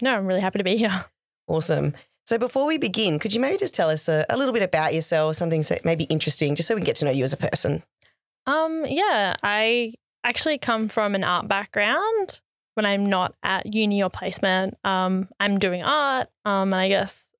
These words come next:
Speaker 1: kind of fun fact is I've broken thirteen bones.
Speaker 2: Ooh.
Speaker 1: So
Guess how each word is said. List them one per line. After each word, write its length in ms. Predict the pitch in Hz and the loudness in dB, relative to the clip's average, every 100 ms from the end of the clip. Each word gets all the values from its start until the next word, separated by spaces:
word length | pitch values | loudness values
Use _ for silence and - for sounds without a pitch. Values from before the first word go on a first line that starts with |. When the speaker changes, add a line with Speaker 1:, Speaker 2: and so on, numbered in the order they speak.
| _ | _
Speaker 1:
kind 200 | 208 208 | -2 0
of 60 | - | 0
fun 220 | 196 196 | -2 0
fact 380 | 180 190 _ 202 | -2 -4 _ -2
is 120 | 190 | 0
I've 160 | 185 - | -2 0
broken 340 | 214 226 277 | -2 -2 -2
thirteen 420 | 285 269 - 285 | 0 0 0 0
bones. 640 | 277 349 453 466 - - - 151 | 0 0 0 0 -4 -10 -12 -10
Speaker 2:
Ooh. 100 | 147 - | -10 -4
Speaker 1:
So 420 | 208 202 202 190 | 0 2 2 -2